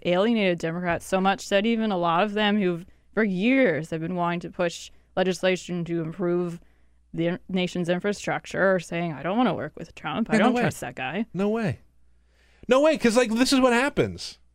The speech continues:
Speaker 2: I mean, imagine, imagine if he had Paul Ryan and any other Republican that wants to, like, work with him on infrastructure at that press conference,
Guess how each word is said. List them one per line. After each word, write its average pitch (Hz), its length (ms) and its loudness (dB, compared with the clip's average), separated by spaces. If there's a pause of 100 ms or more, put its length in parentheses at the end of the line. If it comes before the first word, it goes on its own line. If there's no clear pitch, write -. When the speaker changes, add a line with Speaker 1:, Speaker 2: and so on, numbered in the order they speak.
(440)
Speaker 2:
I 202 60 4
mean, 214 160 0
imagine, 196 760 -2
imagine 110 760 -2 (100)
if 110 140 -4
he 147 140 2
had 107 560 -2 (880)
Paul 147 300 2
Ryan 110 760 4 (580)
and 95 800 0 (540)
any 143 260 4
other 120 220 6
Republican 101 540 4
that 95 80 0
wants 101 180 4
to, 107 100 4
like, 95 160 2
work 95 300 4
with 98 100 4
him 95 160 2
on 92 100 4
infrastructure 87 680 -2
at 101 180 2
that 104 300 0
press 85 240 -10
conference, 113 580 -8